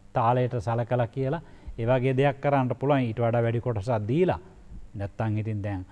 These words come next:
කුඹුරක් තියෙනවා නම් ඒකේ ආදායමෙන් මහත්තයා සියයට එකක්, දහයෙන් එකක් අරන් ඉතුරු නවයෙන් මට ගෙනල්ලා දෙන්න කෙරෙන්නේ නෑනේ.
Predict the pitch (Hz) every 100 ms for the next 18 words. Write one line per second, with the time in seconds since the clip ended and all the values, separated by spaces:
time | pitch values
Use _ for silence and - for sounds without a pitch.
0 | - - - 117 110 123 120 - 120 110
1 | 113 131 123 113 - 113 113 117 120 123
2 | 127 123 120 113 - - 123 113 107 123
3 | - 127 117 95 117 113 139 135 127 123
4 | - 131 107 107 107 104 107 123 110 123
5 | 120 123 131 127 113 120 117 117 123 117
6 | 110 117 120 120 120 104 - 98 101 92
7 | 101 123